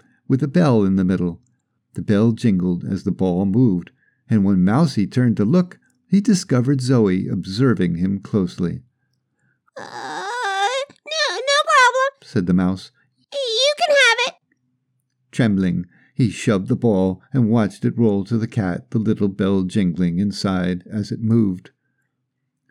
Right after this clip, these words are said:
Speaker 1: Zoe extended her paw and tapped the ball, which rolled back.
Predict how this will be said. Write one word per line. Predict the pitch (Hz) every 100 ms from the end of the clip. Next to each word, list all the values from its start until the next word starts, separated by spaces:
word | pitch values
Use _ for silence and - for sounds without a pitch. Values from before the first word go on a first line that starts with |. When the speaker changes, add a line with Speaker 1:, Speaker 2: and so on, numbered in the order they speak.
| -
Speaker 1:
Zoe | 175 180 208
extended | 208 - 143 135 139
her | 156
paw | 131 - 117 98 98 - -
and | 143
tapped | - 190 180
the | 131
ball, | 110 98 98
which | 131 170 127
rolled | 117 127 127
back. | 143 117 92 -